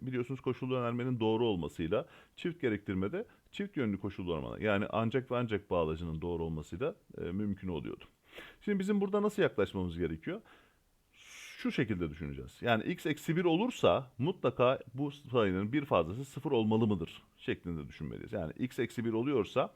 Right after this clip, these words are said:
x artı bir sıfır olmalıdır. Evet, olmalıdır değil mi? Eksi bir ile biri toplarsam sıfır olur. Bu kesinlikle doğru. Eğer eksi iki ikiden küçük ise x eksi iki de x artı ikiden küçüktür. Evet. Yani burada her iki tarafa x'i eklersek değil mi biz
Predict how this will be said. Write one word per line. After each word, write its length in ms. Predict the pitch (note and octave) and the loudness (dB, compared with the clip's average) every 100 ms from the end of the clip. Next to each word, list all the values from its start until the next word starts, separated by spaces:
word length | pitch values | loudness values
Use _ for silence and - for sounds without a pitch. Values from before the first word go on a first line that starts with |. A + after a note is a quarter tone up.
| - - - | -18 -14 -8
x 220 | C3+ - | -6 2
artı 320 | B2+ G#2+ A#2 | 6 6 2
bir 80 | G#2+ | -2
sıfır 280 | - - A#2 | -4 -6 -2
olmalıdır. 500 | A2 G2+ E2 E2+ D#3+ - | 0 2 0 -2 -6 -2
Evet, 240 | D#3 F2+ - - - | 0 -2 -4 -20 -6
olmalıdır 520 | B2+ B2 G2+ D#2+ G2 | -2 0 0 0 -2
değil 100 | E3+ | -4
mi? 160 | G2+ B1 - | -4 -6 -8
Eksi 300 | F#2 - A2+ | -8 -4 -4
bir 80 | G2 | -2
ile 140 | F#2 | -2
biri 140 | F#2+ F#2 | -2 -4
toplarsam 580 | F#2+ - C2+ - E3 F#3+ | -6 -4 -6 -4 -8 -8
sıfır 260 | - - | -14 -10
olur. 140 | - - - | -12 -12 -12
Bu 60 | |
kesinlikle 500 | F#3+ C3+ G2+ C#2+ B2+ | -6 -4 -4 -6 -6
doğru. 180 | D2+ - - _ _ _ - - - - - - | -6 -8 -14 _ _ _ -20 -20 -20 -20 -8 4
Eğer 180 | C#3 E3+ | 4 6
eksi 300 | E3+ - F#3+ | 2 -2 -6
iki 160 | G#3 | -4
ikiden 300 | G3+ G3 G3 | -2 0 0
küçük 260 | F#3+ G#3+ A3 | -2 -8 -8
ise 280 | - A2+ - _ _ - | 0 0 0 _ _ -10
x 200 | F3+ E3 | -4 -2
eksi 240 | C3+ B2 | -2 -4
iki 140 | B2 | -4
de 100 | D#3 | -4
x 140 | C#3 - | -4 0
artı 240 | F2+ - | 0 0
ikiden 320 | D#2 C#2 B1+ | -10 -8 -8
küçüktür. 380 | - - - - - | -10 -18 -20 -20 -2
Evet. 240 | A#2 D#2+ - - - - | 4 4 2 -16 -20 -2
Yani 200 | G#2+ G2+ | 2 4
burada 180 | B2+ C#3 | 4 2
her 140 | D#3 | 2
iki 140 | E3 - | 2 2
tarafa 300 | D3+ D3+ E3 | 2 4 0
x'i 280 | C#3 - D#3+ | -2 -4 0
eklersek 680 | C3+ - F#3 F3+ G2 - | 0 2 0 0 -2 -4
değil 120 | G3+ A3 | -6 -4
mi 140 | F#2+ | -4
biz 220 | D2 - | -6 -10